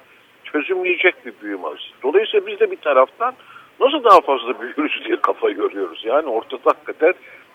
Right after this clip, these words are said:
dramatik bir durum var. E, haksız mıyız daha hızlı büyüyelim derken? Değiliz. E, şimdi dolayısıyla, e, Türkiye tabii dünya içinde nispeten küçük bir ülke ama bunu Hindistan'ın, Çin'in de böyle şekilde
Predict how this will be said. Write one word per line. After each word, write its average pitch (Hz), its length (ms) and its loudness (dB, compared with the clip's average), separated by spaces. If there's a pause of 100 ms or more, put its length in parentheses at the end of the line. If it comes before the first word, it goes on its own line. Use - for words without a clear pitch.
(120)
dramatik 131 520 2
bir 147 120 -4
durum 214 260 2
var. - 140 8
E, 202 60 2
haksız 190 540 0
mıyız 151 300 -2
daha 123 200 8
hızlı 117 360 -8 (100)
büyüyelim 107 380 -8 (100)
derken? 101 400 -4 (120)
Değiliz. 262 360 -4 (960)
E, 127 300 10 (600)
şimdi - 380 -2
dolayısıyla, 185 760 6 (300)
e, 170 60 -10
Türkiye 190 440 -4
tabii 156 380 -6
dünya 147 340 2
içinde 139 380 -6
nispeten 190 520 -8
küçük 214 400 -12
bir 214 60 -10
ülke 147 260 -10
ama 101 180 -12
bunu 123 140 -12
Hindistan'ın, 139 720 -8
Çin'in 185 320 -8
de 170 100 -2
böyle 117 200 0
şekilde 104 480 -12